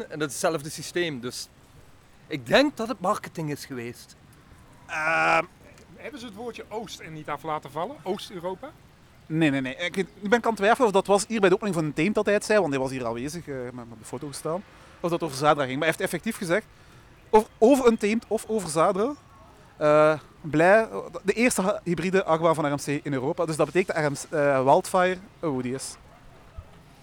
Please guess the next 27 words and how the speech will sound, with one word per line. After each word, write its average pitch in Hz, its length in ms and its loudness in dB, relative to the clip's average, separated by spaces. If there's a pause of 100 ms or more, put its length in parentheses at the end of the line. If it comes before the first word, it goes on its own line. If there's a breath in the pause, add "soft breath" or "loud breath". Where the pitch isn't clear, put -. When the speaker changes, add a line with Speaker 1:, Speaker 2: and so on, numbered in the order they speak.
(640 soft breath)
Speaker 3:
Ja, 240 100 -8
daar 226 140 0
ben 208 80 -2
ik 196 60 -4
het 185 100 -4
nog 180 80 -2
steeds 190 240 -4
niet 175 100 -6
mee 170 140 -4
eens. 147 160 -6
Ik 147 100 -8
ben 170 100 0
het 165 80 -10
eens 170 220 -4
met, 160 180 -6
eh, 160 300 0
André 151 360 -2
dat 151 260 -6 (840)
het - 120 -12
eigenlijk, 175 420 -4
eh, 156 320 2
stalen 185 420 0
achtbanen 156 460 0
zijn 147 180 -6
met 160 140 -10
houten 147 280 -2
supports. - 560 -12